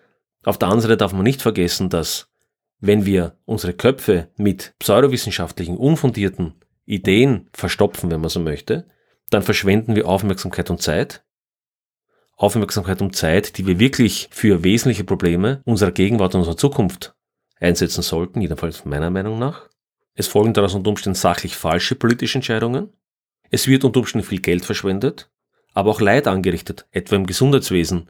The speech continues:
wenn wir den Menschen bestimmte Dinge vorspielen, die keiner sachlichen Begründung letztendlich folgt, die aber natürlich ebenso Geld, Zeit und Aufwand der entsprechenden Ärzte und Betroffenen kosten.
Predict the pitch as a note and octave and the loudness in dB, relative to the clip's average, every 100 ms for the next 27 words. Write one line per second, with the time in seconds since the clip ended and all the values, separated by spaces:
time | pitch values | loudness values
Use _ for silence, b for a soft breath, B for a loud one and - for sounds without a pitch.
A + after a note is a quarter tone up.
0 | b F#2+ G2 G2 F#2 F#2 A2+ F2+ - G2+ | b 0 2 2 2 2 0 -2 -2 -2
1 | G2 G#2 F#2 F2+ F2 - G#2 A#2 D3 - | 0 -2 -2 0 -2 0 0 0 0 -4
2 | - G#2+ F#2+ - G2 G2 F#2+ - _ - | -2 -2 -2 -2 0 2 0 -2 _ -2
3 | F#2 G2 G2+ G#2 F2+ F#2+ B2 D3+ A#2+ F2+ | -2 -2 -6 -6 -4 2 4 4 2 0
4 | - F2 - E2 - _ _ - F#2 C#3 | -2 -4 -4 -8 -8 _ _ -6 0 0
5 | - - - _ _ _ _ _ _ _ | -2 -18 -20 _ _ _ _ _ _ _
6 | A#2+ A#2 A2+ G#2+ A#2 B2 - F#2+ A2+ - | 0 2 4 2 2 0 0 -2 -2 2
7 | B2 C3 - _ - G2 A#2 C#3 - _ | 2 2 -6 _ 0 4 4 2 -10 _
8 | _ _ _ _ _ - E2+ G#2 - A2 | _ _ _ _ _ 0 4 2 0 -6
9 | E2 E2+ - G#2+ G#2+ G2+ F#2 - F#2+ F#2+ | -2 -2 0 0 0 0 0 0 -2 0
10 | F#2 G2 F#2+ - _ F#2 F2 - A2 G2+ | -2 -4 -4 -10 _ -2 0 2 2 2
11 | - - F2 - F#2+ F#2+ F#2+ - _ G#2 | -2 -2 -2 0 2 2 0 -8 _ 2
12 | G2 - D#2 | 2 0 -8